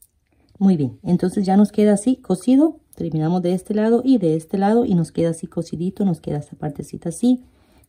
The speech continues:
Queremos decorar un poquito más, ponemos un brochecito también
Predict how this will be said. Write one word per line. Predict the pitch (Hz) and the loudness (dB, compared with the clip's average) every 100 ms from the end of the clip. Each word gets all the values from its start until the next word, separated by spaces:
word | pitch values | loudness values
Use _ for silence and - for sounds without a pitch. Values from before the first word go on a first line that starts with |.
| _ | _
Queremos | - 190 180 180 - | -2 0 0 -2 -4
decorar | 175 180 180 170 | -4 -2 0 2
un | 175 | 0
poquito | 180 175 - 170 | -2 -6 -4 0
más, | 196 233 | 2 0
ponemos | - 165 160 165 - - | 0 0 2 0 -4 -2
un | 196 208 | 2 4
brochecito | 175 160 - 143 - 208 214 254 269 - - - _ _ - _ _ | 4 -2 -6 -12 -6 -6 2 2 2 -2 -20 -20 _ _ -20 _ _
también | 156 139 156 208 254 277 277 - | -12 -8 -2 4 8 8 6 0